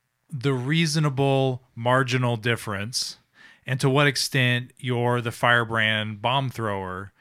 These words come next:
And be-, and this, this trade-off to me, I mean, it's, it's always kind of a tension, and it depends on a lot of different things. But it seems to me in my,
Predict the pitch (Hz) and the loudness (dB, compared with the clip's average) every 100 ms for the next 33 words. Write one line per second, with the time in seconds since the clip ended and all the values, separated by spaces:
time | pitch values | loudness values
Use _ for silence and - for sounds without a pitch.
0 | _ _ _ _ _ _ _ - 143 131 | _ _ _ _ _ _ _ -8 -2 0
1 | 127 131 127 117 - _ _ _ _ _ | 0 -2 -8 -8 -16 _ _ _ _ _
2 | _ _ _ 139 127 127 123 - - - | _ _ _ -4 -2 0 0 0 -4 -6
3 | - _ _ _ _ _ - - - 190 | -10 _ _ _ _ _ -8 -6 2 4
4 | 180 123 113 - 120 131 135 110 107 110 | 4 2 0 -4 -4 0 0 0 -2 -6
5 | 110 - 135 175 180 165 - 143 120 - | -6 -8 -6 0 2 2 2 0 0 -2
6 | 131 120 - 82 85 _ _ - - _ | -2 -2 -4 -8 -16 _ _ -20 -20 _
7 | - 123 117 117 - 131 131 127 120 117 | -8 -6 -4 -6 0 2 2 0 -2 0
8 | 117 113 117 123 110 110 107 110 110 110 | 0 -2 -4 -6 -4 -2 -4 -6 -10 -8
9 | 113 92 92 - - 123 113 110 _ _ | -8 -8 -14 -16 -6 -4 -4 -8 _ _
10 | _ _ _ _ - 120 - 160 156 143 | _ _ _ _ -8 -4 0 2 2 2
11 | 117 - - _ _ _ _ - 131 185 | -2 -6 -10 _ _ _ _ -4 0 2
12 | 175 127 120 123 127 131 | 2 4 2 2 2 2